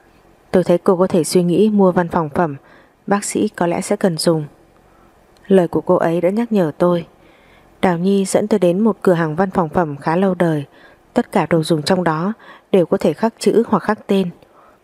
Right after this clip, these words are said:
Tôi nhìn trái nhìn phải, rồi chọn một chiếc bút máy màu xanh đen, đồng thời nhờ ông chủ khắc chữ lên gói lại. Sau đó tôi mới tạm biệt Đào Nhi đi đón Thiểm Thiểm. "Ngày mai là sinh nhật của Lý Trọng Mạnh rồi."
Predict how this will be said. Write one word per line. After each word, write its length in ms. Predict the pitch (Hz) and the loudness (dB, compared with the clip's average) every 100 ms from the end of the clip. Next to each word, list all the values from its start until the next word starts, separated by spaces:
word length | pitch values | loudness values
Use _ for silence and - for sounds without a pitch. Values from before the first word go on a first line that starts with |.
| _ - | _ 0
Tôi 120 | 185 | 2
nhìn 200 | 175 139 | 2 0
trái 360 | 151 156 165 | -2 0 0
nhìn 200 | 214 185 | 2 2
phải, 340 | 151 185 151 135 - - _ - | 2 -2 -2 -6 -16 -20 _ -2
rồi 160 | 190 165 | 0 2
chọn 300 | 185 156 165 | 0 0 -4
một 180 | 160 | -4
chiếc 200 | - 240 | -2 0
bút 120 | 233 233 | 0 0
máy 260 | 180 170 220 | -2 0 0
màu 180 | 196 | 0
xanh 240 | 160 185 180 | 0 -2 0
đen, 220 | 185 175 - - - _ - | 0 -2 -8 -20 -20 _ -2
đồng 220 | 180 160 | -2 0
thời 360 | 175 160 151 170 | 0 2 2 2
nhờ 160 | 165 | 2
ông 140 | 165 180 | 2 2
chủ 280 | 202 156 | 2 2
khắc 240 | - 226 - | 0 -4 -2
chữ 140 | 180 | 0
lên 280 | 196 185 165 | 0 0 -2
gói 240 | 165 156 | -2 -2
lại. 280 | 196 180 - - - - _ _ _ | 0 0 -2 -10 -20 -20 _ _ _
Sau 200 | - 190 | -2 0
đó 340 | 170 160 175 - | 0 0 -2 -2
tôi 100 | 202 | -2
mới 120 | 175 180 | -2 -2
tạm 200 | 185 180 | -2 -2
biệt 180 | 156 | 0
Đào 180 | 170 151 151 | 0 -2 0
Nhi 240 | 180 165 - | -2 -2 -2
đi 140 | 185 165 | 0 2
đón 200 | 156 180 | 0 0
Thiểm 220 | 190 147 | 0 2
Thiểm. 260 | 175 160 139 _ _ _ _ _ _ - | 2 2 0 _ _ _ _ _ _ -2
"Ngày 240 | 190 175 | 0 2
mai 400 | 175 190 190 185 185 | 2 2 2 0 0
là 240 | 175 160 | 0 0
sinh 160 | - 202 | 2 2
nhật 160 | 170 | 2
của 100 | 170 | 2
Lý 100 | 180 | 2
Trọng 220 | 196 175 | 2 0
Mạnh 200 | 180 160 | 0 -2
rồi." 280 | 170 170 160 | 0 0 0